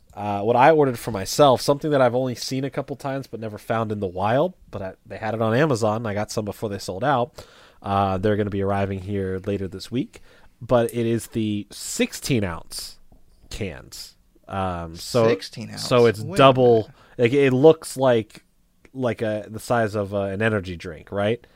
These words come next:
Speaker 1: Basically,
Speaker 2: Hmm,
Speaker 1: but it's a
Speaker 2: okay.
Speaker 1: regular can of Zevia, and it's my flavor of choice, my cream soda flavor, and I'm very excited to have a larger can of cream soda. So
Speaker 2: Did you? I, I just now, I'm now seeing this right here.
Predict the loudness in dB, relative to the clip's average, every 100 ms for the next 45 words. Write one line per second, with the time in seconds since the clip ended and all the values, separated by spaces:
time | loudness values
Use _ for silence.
0 | _ _ _ _ _ _ _ _ _ _
1 | -6 -4 -6 -14 -16 -18 -14 -8 0 2
2 | 2 0 0 0 0 2 4 4 2 2
3 | 2 4 2 2 2 4 2 2 -2 -6
4 | -2 -2 -4 -6 -8 -6 -4 -4 -2 -2
5 | -2 -2 -4 -6 -2 0 0 0 -2 -2
6 | -4 -4 -2 0 0 0 -4 -2 0 0
7 | -4 -10 -14 -14 -14 -12 -8 -6 -4 -4
8 | -4 -6 -8 -6 -6 -8 -8 -8 -8 -8
9 | -12 -16 -12 -10 -6 -6 -4 -8 -6 -6
10 | -6 -8 _ -20 -20 -10 -8 -4 -2 -2
11 | -6 -14 -20 -20 -20 -20 _ -8 -8 -8
12 | -8 -6 -4 -4 -2 0 2 0 0 -2
13 | -2 -2 -4 -4 -4 -6 -4 -4 -4 -4
14 | -2 -4